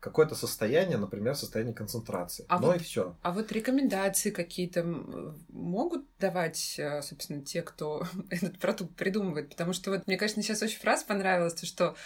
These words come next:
Speaker 2: вот он нашёл это ощущение концентрации, но это же очень может долго занять по времени. Может, я вообще не найду никогда ничего. Может быть, вот,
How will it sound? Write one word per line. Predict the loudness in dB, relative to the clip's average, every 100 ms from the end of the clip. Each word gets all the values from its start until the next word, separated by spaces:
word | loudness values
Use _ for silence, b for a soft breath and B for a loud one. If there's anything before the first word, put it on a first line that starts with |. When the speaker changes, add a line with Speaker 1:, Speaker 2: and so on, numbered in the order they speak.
| B -4
Speaker 2:
вот | -4 -2
он | -2 0 2
нашёл | 2 2 4 4
это | 2 2
ощущение | 0 0 0 4 4 6 4 4
концентрации, | 2 2 0 2 4 6 4 2 0 2 2
но | 0 0 0 0
это | 0 -2 -2 -4
же | -2 -2
очень | -4 -6 -8 -8
может | -8 -8 -8 -4
долго | 2 2 2 2
занять | 0 -2 -4 -2
по | -2
времени. | 0 -2 -2 -6 -8 -8 -10
Может, | -10 -8 -4
я | -4
вообще | -2 2 4
не | 4
найду | 2 0 -2
никогда | -4 -4 -4 -4
ничего. | -4 -8 -10
Может | -10 -8 -8 -8
быть, | -8 -8
вот, | -10